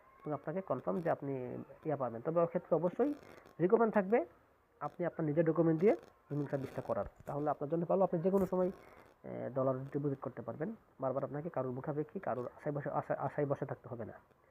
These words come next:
তো আজকের মতো এখানে বিদায় নিলাম। পরবর্তী ভিডিওতে আশা করবো ইনশাআল্লাহ আমি আপনাদেরকে পরবর্তী যে অপারেটরগুলো আছে, যেমন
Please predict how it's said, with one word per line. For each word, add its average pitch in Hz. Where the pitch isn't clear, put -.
তো -
আজকের -
মতো 170
এখানে 160
বিদায় 139
নিলাম। 135
পরবর্তী 175
ভিডিওতে 151
আশা 135
করবো 139
ইনশাআল্লাহ 131
আমি 117
আপনাদেরকে 120
পরবর্তী 190
যে 180
অপারেটরগুলো 156
আছে, 135
যেমন 120